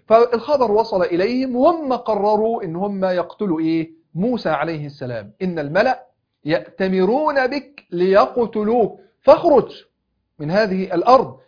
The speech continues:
لإني لك من الناصحين". أنا سمعت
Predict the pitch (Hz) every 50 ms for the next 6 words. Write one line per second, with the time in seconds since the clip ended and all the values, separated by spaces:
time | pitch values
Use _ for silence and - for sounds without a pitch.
0 | _ _ _ 131 143 170 196 202 - - 311 349 339 311 320 277 269 269 294 302
1 | 294 277 262 262 247 240 220 214 208 214 208 202 208 196 190 - 269 302 311 277
2 | 208 135 120 - _ _ _ _ - 107 - 156 143 - - - 151 147 175 240
3 | 240 226 - - _